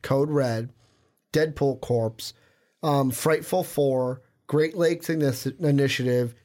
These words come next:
Heroes for Hire, um, Landu Luckman and Lake Magia, um,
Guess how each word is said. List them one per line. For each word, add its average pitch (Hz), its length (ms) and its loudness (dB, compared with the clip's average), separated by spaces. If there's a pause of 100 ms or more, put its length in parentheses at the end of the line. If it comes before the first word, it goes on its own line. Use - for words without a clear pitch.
Heroes 165 440 2
for 220 180 0
Hire, 135 500 0 (540)
um, 139 680 2 (1700)
Landu 185 800 2
Luckman 170 680 0
and 139 160 2
Lake 139 380 0
Magia, 127 720 0 (460)
um, 135 460 2